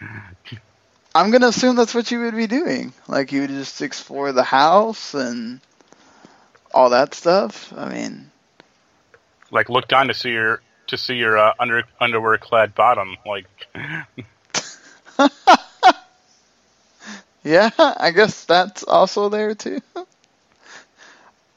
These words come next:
Speaker 1: Uh, it just,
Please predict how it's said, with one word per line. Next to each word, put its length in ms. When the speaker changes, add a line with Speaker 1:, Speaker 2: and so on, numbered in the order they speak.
Speaker 1:
Uh, 600
it 280
just, 480